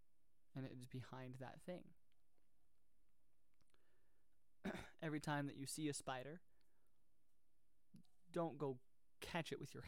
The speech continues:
hands, but just stare at it and go, "You know, that thing's not chasing me, it's not attacking me." Rationalize with yourself. It takes courage, for sure.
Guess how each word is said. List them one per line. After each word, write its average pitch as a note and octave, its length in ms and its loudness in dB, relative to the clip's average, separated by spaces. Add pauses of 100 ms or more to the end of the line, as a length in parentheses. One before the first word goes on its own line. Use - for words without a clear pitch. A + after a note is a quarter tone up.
hands, D3 540 -2
but - 140 -2
just - 280 -2
stare - 320 4
at C#3+ 160 4
it - 80 -2
and B2+ 120 -2
go, C3+ 80 0
"You C#3+ 120 2
know, F3 240 2 (400)
that D#3 200 6
thing's E3 240 6
not D3 240 6
chasing C3 500 4
me, D#3+ 200 2
it's - 180 -2
not B2+ 160 0
attacking - 600 -2
me." F#3 220 -2 (1120)
Rationalize C#3+ 760 8
with C3 160 0
yourself. A#2 440 -2 (480)
It D3 120 4
takes - 360 4
courage, D#3 720 4 (600)
for C#3+ 120 2
sure. - 440 2